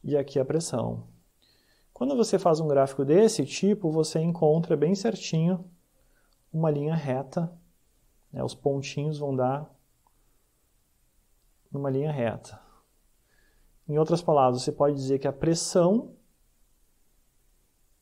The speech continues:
P é proporcional ao valo-, à grandeza chamada um sobre V. Certo?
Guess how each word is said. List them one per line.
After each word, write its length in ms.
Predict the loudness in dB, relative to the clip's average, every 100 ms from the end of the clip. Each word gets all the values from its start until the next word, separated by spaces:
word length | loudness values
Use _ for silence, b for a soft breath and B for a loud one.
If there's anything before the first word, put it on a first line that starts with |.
| _ _ _ _ _ _ _ _
P 280 | 4 4 2 -10 _ _ _ _ _ _ _ _ _ _
é 140 | -6 -6
proporcional 1300 | -4 2 2 4 2 2 0 -2 0 2 0 -4 -18 _ _ _ _ _ _ _ _
ao 300 | -2 2 2
valo-, 300 | 4 4 2
à 100 | 0
grandeza 540 | 0 0 2 2 2 0
chamada 420 | -2 -2 0 2
um 180 | 2 0
sobre 240 | 2 2
V. 280 | 2 0 0 -6 _ _ _ _ _ _ _ _ _ _ _ -20 _ _ -10
Certo? 680 | 0 4 4 4 0 -2